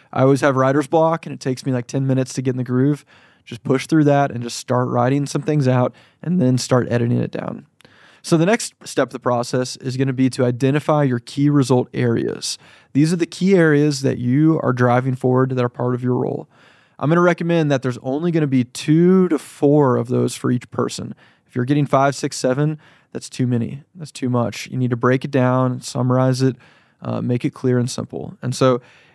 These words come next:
examples of that might be, uh, maintain a relationship with clients,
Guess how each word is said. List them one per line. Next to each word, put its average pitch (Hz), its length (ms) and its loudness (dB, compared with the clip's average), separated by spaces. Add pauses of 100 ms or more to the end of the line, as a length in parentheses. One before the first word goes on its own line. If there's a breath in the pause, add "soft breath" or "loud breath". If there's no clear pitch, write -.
examples 190 460 0
of 160 80 0
that 170 200 2
might 147 240 -4
be, 135 320 0 (720)
uh, 139 240 2
maintain 139 400 0
a - 40 0
relationship 147 420 2
with - 100 -16
clients, 160 580 -4